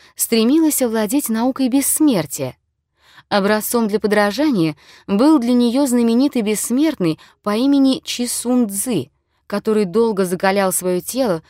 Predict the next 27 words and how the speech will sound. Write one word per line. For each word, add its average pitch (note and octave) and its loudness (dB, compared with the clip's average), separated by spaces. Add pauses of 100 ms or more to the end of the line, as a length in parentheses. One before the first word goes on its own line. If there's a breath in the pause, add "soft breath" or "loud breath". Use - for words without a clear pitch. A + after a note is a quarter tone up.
(200 soft breath)
после A#3+ -2
чего C4+ 0
обрёл B3 0
способность A3+ -2
не A3+ 2
гореть G#3+ -2
в F#3+ -2
огне G3 0 (240 soft breath)
и G#3 -2
летать A3 -2
вместе G3+ -2
с - -2
ветром. D#3+ -4 (760)
Достигнув G#3 -2
совершенства, G3+ -2 (280 soft breath)
Чи A#3+ -2
Сун G3+ -2
Цзы C4 -2 (260 soft breath)
отправился C4+ -2
на G#3+ 2
гору C4 2
Кунь-Лунь G3+ 2 (280)
и A3+ -2
поселился G#3+ -2
в - -12
каменном F#3 0
доме, A3+ 0